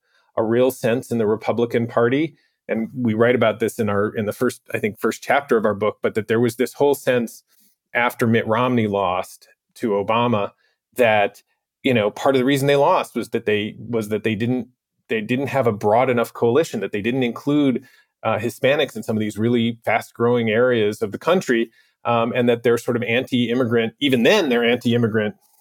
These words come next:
sort of posture and their border security posture was hurting them. And there was a lot of people in the Republican Party who took that as sort of faith on faith and were sort of moving in the direction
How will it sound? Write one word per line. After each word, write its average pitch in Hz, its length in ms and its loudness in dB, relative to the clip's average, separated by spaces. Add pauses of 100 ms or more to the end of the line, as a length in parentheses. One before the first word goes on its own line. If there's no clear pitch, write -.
(280)
sort - 180 -6
of - 60 -12
posture - 460 0
and 107 80 -2
their 107 100 -2
border 120 220 0
security 113 400 -6
posture - 380 -4
was 107 100 -4
hurting 208 240 2
them. 107 160 0
And 110 80 0
there 117 80 4
was 117 140 2
a 120 40 0
lot 143 480 4
of 127 120 -2
people 127 260 0
in 104 60 0
the 107 80 0
Republican 107 480 -2
Party 113 300 0
who 104 260 -4 (420)
took 160 220 -4
that 120 200 2
as 107 180 -2
sort 117 220 -4
of 104 80 -4
faith 135 560 0
on 110 160 -4
faith 185 360 2
and 117 200 0
were 113 120 0
sort 123 180 -4
of 110 100 -4
moving 151 520 2
in 110 100 2
the 110 80 0
direction 107 560 -2